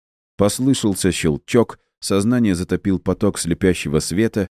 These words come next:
я почувствовал, как меня затягивает в разноцветный, сияющий самыми тошнотворными оттенками водоворот, послышался нарастающий гул, переходящий в инфразвук, а потом сознание вдруг погасло, будто кнопку нажали,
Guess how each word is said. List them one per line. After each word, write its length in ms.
я 120
почувствовал, 760
как 200
меня 240
затягивает 680
в 80
разноцветный, 880
сияющий 640
самыми 480
тошнотворными 880
оттенками 560
водоворот, 640
послышался 680
нарастающий 760
гул, 300
переходящий 720
в 140
инфразвук, 760
а 140
потом 380
сознание 600
вдруг 340
погасло, 680
будто 380
кнопку 520
нажали, 540